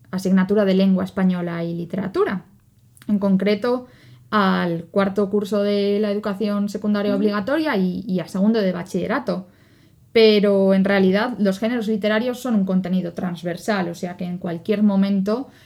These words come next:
Speaker 1: sería un buen momento para,
Speaker 2: Mm.
Speaker 1: para abordar este tema. Y en cualquier caso, como ya vamos viendo y como tendremos ocasión de, de,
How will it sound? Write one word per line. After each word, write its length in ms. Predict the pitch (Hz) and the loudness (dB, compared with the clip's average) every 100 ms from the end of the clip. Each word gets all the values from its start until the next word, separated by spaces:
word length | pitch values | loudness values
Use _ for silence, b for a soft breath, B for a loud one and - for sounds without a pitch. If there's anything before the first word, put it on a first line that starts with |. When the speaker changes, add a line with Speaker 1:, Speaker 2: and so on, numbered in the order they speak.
| B | B
Speaker 1:
sería 420 | - 214 196 196 | -4 0 2 2
un 100 | 196 | 2
buen 140 | 196 190 | 4 4
momento 360 | 180 185 190 202 | 2 2 0 0
para, 260 | 196 180 | 0 0
Speaker 2:
Mm. 260 | 185 185 - - | -2 -4 -10 -4
Speaker 1:
para 200 | 196 185 | -2 0
abordar 600 | 180 180 185 202 185 190 - | 0 0 0 2 0 -4 -8
este 360 | 185 - 170 | -8 -6 -6
tema. 500 | 170 226 196 170 175 _ _ _ _ _ _ - - B B B B _ _ | 0 0 0 -2 -8 _ _ _ _ _ _ -20 -20 B B B B _ _
Y 960 | - 254 233 220 214 208 202 196 190 190 - _ | -4 0 2 4 4 4 2 2 0 -2 -10 _
en 180 | 214 208 | -2 0
cualquier 540 | 208 196 196 240 302 | 2 0 0 -2 -6
caso, 580 | - 320 - 269 480 - b b b | -4 -4 -4 -8 -8 -14 b b b
como 800 | 214 196 190 190 185 180 180 175 | 0 4 4 4 2 0 -4 -4
ya 200 | 190 196 | -2 0
vamos 320 | 220 233 196 185 | 2 2 0 0
viendo 640 | 208 254 262 233 247 254 | -2 -2 -2 -2 0 -2
y 120 | 220 | -4
como 300 | 190 175 175 | -6 -6 -6
tendremos 480 | 185 180 185 214 226 | -2 -2 0 -2 -2
ocasión 500 | 220 196 190 214 196 | -4 -4 -2 0 2
de, 320 | 185 175 185 - | 2 0 -6 -10
de, 580 | - 175 170 165 170 | -8 -6 -4 -6 -10